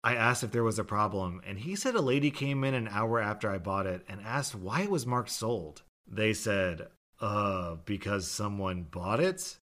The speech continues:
She became very irate and asked how they could have done that when she was the one who switched the tags. Moral of the story, if you're going to switch tags, you should probably buy the thing right away.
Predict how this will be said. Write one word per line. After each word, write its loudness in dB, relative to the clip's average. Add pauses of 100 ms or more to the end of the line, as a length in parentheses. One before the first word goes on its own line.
(140)
She 2
became 4
very 6
irate 2
and -8
asked 0
how 0
they 2
could 4
have 4
done 4
that 2
when 0
she 4
was 6
the 2
one 2
who 0
switched -2
the -6
tags. -6 (300)
Moral 8
of 4
the 2
story, -4
if -6
you're 0
going -2
to 2
switch 2
tags, -2
you -2
should -2
probably 2
buy 2
the 2
thing 0
right 2
away. -4